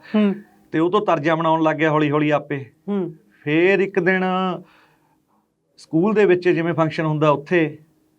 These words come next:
Speaker 2: ਗਾਇਆ।
Speaker 1: ਬਾਲ ਸਭਾ ਆਪਾਂ ਕਹਿੰਦੇ
Speaker 2: ਹਾਂਜੀ,
Speaker 1: ਨੇ
Speaker 2: ਹਾਂਜੀ,
Speaker 1: ਜਿਵੇਂ।
Speaker 2: ਹਾਂਜੀ, ਬਾਲ ਸਭਾ 'ਚ ਗਾਇਆ। ਤੇ ਉਸ ਤੋਂ ਬਾਅਦ ਬਾਈ ਬੱਬੂ ਮਾਨ ਦਾ ਅਖਾੜਾ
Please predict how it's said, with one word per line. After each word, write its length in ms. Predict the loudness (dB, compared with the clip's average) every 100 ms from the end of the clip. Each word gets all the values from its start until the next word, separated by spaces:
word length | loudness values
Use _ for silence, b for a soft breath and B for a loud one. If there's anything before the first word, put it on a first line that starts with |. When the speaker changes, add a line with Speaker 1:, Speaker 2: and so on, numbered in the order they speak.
| _ _ 0
Speaker 2:
ਗਾਇਆ। 220 | 2 4
Speaker 1:
ਬਾਲ 120 | 2
ਸਭਾ 240 | 2 2 2
ਆਪਾਂ 200 | 2 0
ਕਹਿੰਦੇ 180 | 2 2
Speaker 2:
ਹਾਂਜੀ, 120 | 2
Speaker 1:
ਨੇ 80 | 2
Speaker 2:
ਹਾਂਜੀ, 200 | 2 0
Speaker 1:
ਜਿਵੇਂ। 140 | -2
Speaker 2:
ਹਾਂਜੀ, 200 | -2 -2
ਬਾਲ 240 | 2 2
ਸਭਾ 260 | 2 2 2
'ਚ 80 | 2
ਗਾਇਆ। 320 | 2 4 2
ਤੇ 120 | 0
ਉਸ 120 | -4
ਤੋਂ 140 | -2 0
ਬਾਅਦ 220 | 2 2
ਬਾਈ 160 | 0 0
ਬੱਬੂ 280 | -2 -4
ਮਾਨ 220 | -2 -2 -2
ਦਾ 80 |
ਅਖਾੜਾ 380 | 0 2 2 0